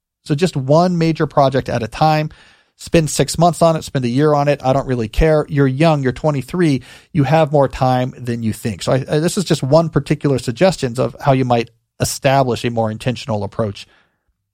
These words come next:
your leisure life. But, but having routines for the things that are foundational to a life well lived, and then pursuing one thing at a time until a, a,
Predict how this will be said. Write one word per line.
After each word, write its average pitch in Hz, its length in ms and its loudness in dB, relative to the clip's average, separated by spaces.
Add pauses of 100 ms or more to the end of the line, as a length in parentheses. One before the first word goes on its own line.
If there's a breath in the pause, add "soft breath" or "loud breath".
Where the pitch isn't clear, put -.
(100)
your 117 120 -6
leisure 160 280 0
life. 98 200 -6
But, - 240 -8
but - 140 -2
having 185 380 2
routines 202 520 -2
for 170 120 -2
the 143 80 0
things 147 300 -2
that 135 100 -4
are 117 40 -6
foundational 120 640 -2
to 110 200 -6
a - 20 -4
life 110 320 -2
well 101 160 -4
lived, 110 380 -2 (260 loud breath)
and 147 80 -4
then 151 80 4
pursuing 180 460 2
one 165 180 4
thing 160 220 0
at 139 80 -2
a 135 40 0
time 135 460 -2 (1000)
until 131 440 2
a, 123 120 0
a, 113 180 -2